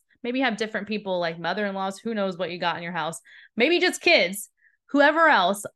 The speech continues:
all of us having very different and unique personalities, different needs and wants. It is not always easy to have a pure, peaceful home all day.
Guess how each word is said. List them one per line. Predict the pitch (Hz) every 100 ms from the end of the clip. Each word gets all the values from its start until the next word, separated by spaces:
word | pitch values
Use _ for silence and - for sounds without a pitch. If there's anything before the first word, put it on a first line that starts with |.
| _
all | 240 247 339 381
of | 220
us | 185 190
having | 208 220 214 202
very | 202 233 285 208
different | 220 233 - 208 185
and | 202
unique | 196 190 196 -
personalities, | 214 208 196 170 165 170 175 170 - _ 190 -
different | 247 254 254 185
needs | 214 226 254 233
and | 262
wants. | 202 160 165 - _ _ -
It | 240
is | 269 202
not | 208 254 -
always | 190 214 226 180
easy | - 196 208 160 165 175 _ -
to | 196
have | 185
a | 170
pure, | - - 196 185 175 185 _ _ _ _
peaceful | - 190 160 - 160 151 156 _
home | - 226 185 165 156 156 -
all | - 175 165
day. | 160 185 165 -